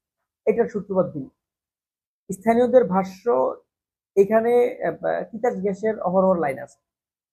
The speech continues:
এপাশে এপাশে লাইন, এক পাশে আরেক পাশে লাইন, মানে, ছড়িয়ে ছিটিয়ে লাইন দেওয়া হচ্ছে, অবৈধ লাইন, যার জন্য, আহ, এটা এর ইতিপূর্বেও আরো দুইবার এই বাসায় আগুন ধরেছে।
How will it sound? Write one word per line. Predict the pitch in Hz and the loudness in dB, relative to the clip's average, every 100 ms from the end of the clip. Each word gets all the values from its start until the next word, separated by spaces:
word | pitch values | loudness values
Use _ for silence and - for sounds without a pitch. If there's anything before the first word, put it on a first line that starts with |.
| _ _ _ _ | _ _ _ _
এপাশে | 202 202 190 202 | -2 0 0 0
এপাশে | 185 190 | 0 0
লাইন, | 175 170 | 0 0
এক | 185 | -2
পাশে | 190 180 | -8 -6
আরেক | 175 170 | -6 -6
পাশে | 170 165 | -12 -4
লাইন, | 160 156 - _ _ - | -2 -2 -8 _ _ -8
মানে, | 190 | -8
ছড়িয়ে | 190 208 240 240 | 0 2 4 2
ছিটিয়ে | 208 185 | 0 -4
লাইন | 165 151 | -4 -2
দেওয়া | 143 139 | -4 -4
হচ্ছে, | 123 _ | -6 _
অবৈধ | - 196 208 190 | 0 2 4 2
লাইন, | 147 117 - _ _ _ _ _ _ _ _ _ _ _ _ - | 0 -8 -16 _ _ _ _ _ _ _ _ _ _ _ _ -2
যার | 202 202 | 2 4
জন্য, | 240 240 | 2 2
আহ, | 240 196 180 175 - - - | 0 2 0 0 -6 -8 -12
এটা | 185 196 190 190 - | -2 2 2 0 -2
এর | 190 | -2
ইতিপূর্বেও | 185 - 185 - 220 190 208 202 | -2 -12 -16 -10 -4 2 4 6
আরো | 196 190 | 4 2
দুইবার | 170 190 185 180 - | -2 -2 -2 -2 -4
এই | 165 | -4
বাসায় | 165 170 156 | -4 -2 -4
আগুন | 160 160 | -4 -6
ধরেছে। | 151 165 165 165 165 | -6 -6 -6 -6 -8